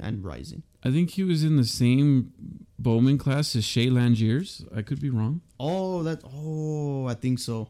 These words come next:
Speaker 2: Even though Shea
Speaker 1: I think you're
Speaker 2: Langier-,
Speaker 1: right.
Speaker 2: Shea Langieres is with the Oakland Athletics now, along with Christian Pache, but, uh,
Speaker 1: Yeah.
Speaker 2: um, I think Mister, uh, Harris, right?
Speaker 1: Uh, Michael Harris.
Speaker 2: Yeah, I think he was the same Bowman class as Shea Langieres. I could be wrong.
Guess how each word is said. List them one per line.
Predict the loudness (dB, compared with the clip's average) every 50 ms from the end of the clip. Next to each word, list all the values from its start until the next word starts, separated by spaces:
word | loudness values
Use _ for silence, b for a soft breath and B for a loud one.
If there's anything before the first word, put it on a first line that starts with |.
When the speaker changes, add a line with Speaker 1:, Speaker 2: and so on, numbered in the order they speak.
| _
Speaker 2:
Even | 0 4 6 6 6
though | 6 6 4
Shea | 4 4 4 4 6
Speaker 1:
I |
think | 6 6 6 6 6
you're | 6
Speaker 2:
Langier-, | 4 4 2 0 -2 -6 _ _ -8
Speaker 1:
right. | -6
Speaker 2:
Shea | -4 -2 0 2
Langieres | 4 4 4 4 4 4 2 2 2
is | 0 0 0
with | -2 -2 -2
the | -2 -4
Oakland | -2 -2 -2 -2 -2 -2
Athletics | -2 -2 -2 -2 -2 -4 -2
now, | -2 -2 0 -2 -2 -4 -6 -8
along | -6 -4 -4 -2 -2
with | -4 -4 -6 -6
Christian | -6 -6 -6 -4 -4 -4 -4 -2
Pache, | -2 -2 -4 -4 -4 -6 -6 -8 -8
but, | -8 -8 -8 -8
uh, | -8 -8 -10 -10 -12 _ _ -14
Speaker 1:
Yeah. | -12 -12 -12 -12 -14 -16 -18 _ _ -20 -20 _ _ _ _ -20 -14 -8
Speaker 2:
um, | -6 -4 -2
I | 0 0 0
think | 0 0 2 2 2 2 0 -6 -14 -14 -10 -6
Mister, | -4 -2 -2 -2 -2 -4 -4 -4 -2 -2 -2
uh, | -2 -2 -2 -4 -4 -6 -6 -8 -10 -14 -18 -18 -8 -2
Harris, | -2 0 2 2 0 -2 -2 -4
right? | -4 -4 -6 -8 -12 -18 -20 -20 _ _ _ _ _ -20 -16 -14
Speaker 1:
Uh, | -12 -10 -10 -8
Michael | -8 -8 -8 -8 -8 -8 -8
Harris. | -8 -10 -12 -12 -14 -16 -20 -18 -8
Speaker 2:
Yeah, | -2 0 2 2
I |
think | 4 4 4 4 4
he | 4 4
was | 4 4 2 0
the | -2 -2
same | 0 0 2 2 4 2
Bowman | 2 2 2 2 2 0
class | -2 -2 -2 -2 -4 -4 -4
as | -6 -4
Shea | -4 -2 -2 -2
Langieres. | -2 -2 -2 -2 -2 -2 -2 -2
I | 0
could | 0 0 0
be | 0 0
wrong. | 0 -2 -2 -6